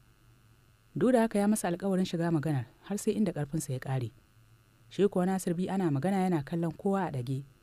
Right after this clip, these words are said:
zuciyarsa gwanin haske, har yana addu'ar kada Allah ya sa ma su shirya. Amma a kan fuskarsa ya fi kowa nuna damuwa kamar ya yi kuka. Daga gidan Yakubu wajen Zara suka iso, misalin ƙarfe ɗaya na rana.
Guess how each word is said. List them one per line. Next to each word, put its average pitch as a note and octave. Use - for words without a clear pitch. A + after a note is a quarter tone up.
zuciyarsa F#3+
gwanin C#3+
haske, E3
har D3+
yana F#3
addu'ar D#3+
kada -
Allah G#3
ya C#3+
sa E3
ma D3
su C3+
shirya. B2+
Amma F#3+
a G3+
kan G#3
fuskarsa F#3+
ya F#3
fi -
kowa G#3
nuna G#3+
damuwa C#3
kamar D3
ya G3+
yi C#3
kuka. C#3
Daga A#2
gidan G3
Yakubu F#3
wajen F#3
Zara F#3
suka -
iso, C#3
misalin F#3+
ƙarfe E3+
ɗaya D3+
na D#3
rana. D3+